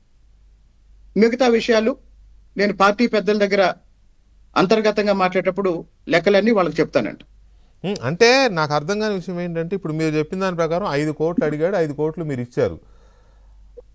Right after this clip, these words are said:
Speaker 2: కొలికపూడి శ్రీనివాస్ దగ్గర ఇన్ని కోట్ల
Speaker 1: అవునండి.
Speaker 2: రూపాయలు ఉన్నాయంటే నాకు షాకింగ్గా ఉంది.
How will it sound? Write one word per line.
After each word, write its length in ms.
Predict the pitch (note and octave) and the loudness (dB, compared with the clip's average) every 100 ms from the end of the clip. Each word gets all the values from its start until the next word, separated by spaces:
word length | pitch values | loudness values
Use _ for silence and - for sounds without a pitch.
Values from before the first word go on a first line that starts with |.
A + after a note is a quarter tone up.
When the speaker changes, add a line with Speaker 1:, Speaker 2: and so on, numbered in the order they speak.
| - | -2
Speaker 2:
కొలికపూడి 520 | F3 A#3 B3 B3 C4+ | 0 2 0 0 0
శ్రీనివాస్ 380 | G#3+ B3 A#3+ A#3+ | 0 0 2 2
దగ్గర 280 | A#3 G#3+ A#3 | 2 4 4
ఇన్ని 160 | A3 | 4
కోట్ల 120 | G#3 - | 4 6
Speaker 1:
అవునండి. 260 | A#3 - | 6 4
Speaker 2:
రూపాయలు 340 | A#3 A3+ A3+ A3 | 0 2 2 2
ఉన్నాయంటే 680 | A3 A3+ A3 A#3 A3+ A3 G3 | 0 0 0 4 4 4 2
నాకు 300 | E3+ G3 F#3 | 2 0 0
షాకింగ్గా 500 | G3+ G3+ G#3+ G#3+ F#3 | 0 0 0 2 2
ఉంది. 340 | C#3+ F2+ E2 | 2 -4 -10